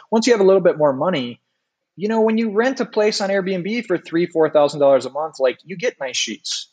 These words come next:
and, like, <laughs> you, you get nice kitchen stuff.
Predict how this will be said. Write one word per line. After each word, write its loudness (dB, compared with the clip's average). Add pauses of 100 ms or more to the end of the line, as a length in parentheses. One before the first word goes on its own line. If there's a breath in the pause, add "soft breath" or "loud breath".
(100)
and, 0
like, 2
<laughs> -10
you, 0
you 0
get 0 (420)
nice -4 (100)
kitchen -4
stuff. -2